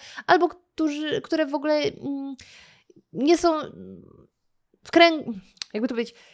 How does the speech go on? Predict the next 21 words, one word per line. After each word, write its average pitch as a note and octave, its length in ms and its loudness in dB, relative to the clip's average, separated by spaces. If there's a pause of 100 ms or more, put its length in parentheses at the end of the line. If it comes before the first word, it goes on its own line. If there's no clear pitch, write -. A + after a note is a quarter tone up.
(280)
oni D#4 220 6
sami F4 300 2
niekoniecznie D4 560 -2
chcieliby B3 400 2
o A#3+ 80 4
nich A3+ 220 0
opowiadać F#3+ 480 0
w - 60 -20
podcaście, - 500 -8 (100)
a D4+ 80 10
jednak F4 380 8
są D4+ 120 -4
super A#3 320 2
ludźmi F3 440 -2
i A#3+ 120 -4
uwielbiam F4+ 360 8
z F4 40 0
nimi F4+ 200 0
rozmawiać. C4+ 540 6
I C#4 80 -6
stwierdziłam, D#4+ 540 2